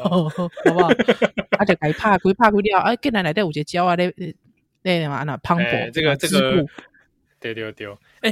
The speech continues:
Speaker 2: 对吧？
Speaker 1: 这个嘛，就同款有那个打开禁忌的那个规定，有没有？
Speaker 2: 对啊，就是叫你不要啊，对不对？
Speaker 1: 哎，拍开那个禁忌。
Speaker 2: 我就叫你买，你就骗，骗，骗，骗，骗，安尼爱，哼。
Speaker 1: 哦，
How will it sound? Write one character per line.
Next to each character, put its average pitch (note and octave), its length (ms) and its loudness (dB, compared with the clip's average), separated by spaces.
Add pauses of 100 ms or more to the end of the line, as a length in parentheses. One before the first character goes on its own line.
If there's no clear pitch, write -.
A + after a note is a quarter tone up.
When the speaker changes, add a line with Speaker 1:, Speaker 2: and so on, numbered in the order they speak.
Speaker 2:
对 F#3+ 100 0
吧？ E3+ 120 2
Speaker 1:
这 D#4 80 2
个 D4 100 6
嘛， D3 140 6
就 D3 120 -2
同 D3 200 2
款 F#3+ 200 6
有 B2+ 140 -2
那 D3+ 100 -2
个 D3 300 -2 (380)
打 A2+ 200 0
开 E3+ 220 2
禁 F3 340 -2
忌 E3+ 200 -4
的 C3 60 0
那 C#3 100 -4
个 B2+ 180 -10
规 C#3 200 -2
定， C3 260 -6
有 F#2 120 -14
没 F#2+ 60 -12
有？ F2+ 80 -14 (280)
Speaker 2:
对 C#4 120 6
啊， C4 80 6
就 D4 100 -2
是 D#4+ 60 0
叫 D4+ 140 2
你 F3+ 120 0
不 F3+ 140 -2
要 G#3+ 200 2
啊， F3+ 240 -2 (140)
对 - 80 -6
不 E3+ 80 -4
对？ D#3+ 220 -4 (680)
Speaker 1:
哎， G#2+ 220 -12
拍 - 160 4
开 G#4+ 100 6
那 F#4+ 100 4
个 E3 80 -2
禁 - 0 -
忌。 G4 60 6
Speaker 2:
我 G4+ 60 2
就 F#4+ 80 -2
叫 - 0 -
你 G#4 200 -2
买， E4 160 0
你 F4+ 80 2
就 G4+ 120 0
骗， F4+ 440 0
骗， F#4+ 160 -4
骗， F#4 220 2
骗， G4 220 -4
骗， G4 140 2
安 F4 140 0
尼 F#4 160 -6
爱， A#3+ 440 0
哼。 B3+ 1200 -4
Speaker 1:
哦， G#3 260 -12